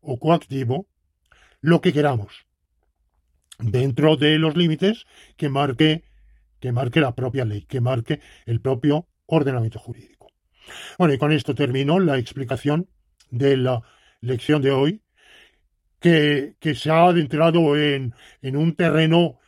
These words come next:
bastante polémico, como ustedes comprenden, y que evidentemente suscitará el desacuerdo de un número de colegas de la filosofía jurídica.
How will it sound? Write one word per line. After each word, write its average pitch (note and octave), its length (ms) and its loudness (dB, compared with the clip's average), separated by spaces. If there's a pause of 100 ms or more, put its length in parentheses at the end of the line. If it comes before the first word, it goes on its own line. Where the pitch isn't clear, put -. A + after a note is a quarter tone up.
bastante B2+ 480 -6
polémico, C3+ 640 0 (280)
como B2 400 -4
ustedes B2+ 640 0 (240)
comprenden, E3 680 0 (1900)
y D#3 540 2 (460)
que C3 600 0 (400)
evidentemente C3+ 560 -4
suscitará C3+ 600 -4
el E3 140 0
desacuerdo D3 640 -4 (320)
de A#2 160 -4
un C3+ 140 -4
número D3 400 0
de C3 380 0 (200)
colegas D3+ 640 0
de C3 140 -4
la B2+ 180 -6 (300)
filosofía C3+ 800 -2 (300)
jurídica. C3+ 640 -2